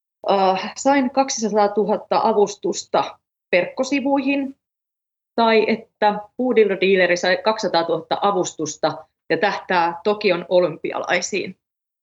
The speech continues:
Ja tää oli mulle, äh, itselleni merkittävä saavutus, jolloin, ja samaan aikaan mulla oli just leikattu umpisuoli,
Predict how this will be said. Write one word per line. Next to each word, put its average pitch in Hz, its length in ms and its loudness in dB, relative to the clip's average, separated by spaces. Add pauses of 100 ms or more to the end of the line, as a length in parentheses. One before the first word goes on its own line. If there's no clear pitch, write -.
(140)
Ja 190 120 -2 (220)
tää 262 160 4
oli 240 140 2
mulle, 220 520 0 (720)
äh, 175 360 2 (600)
itselleni 170 760 0
merkittävä 156 640 -2
saavutus, - 840 -4 (640)
jolloin, 175 460 0
ja 175 120 -2
samaan 208 340 0
aikaan 156 520 0 (760)
mulla 185 180 0
oli 190 160 4
just 254 260 2 (240)
leikattu 180 640 0 (320)
umpisuoli, 254 1080 0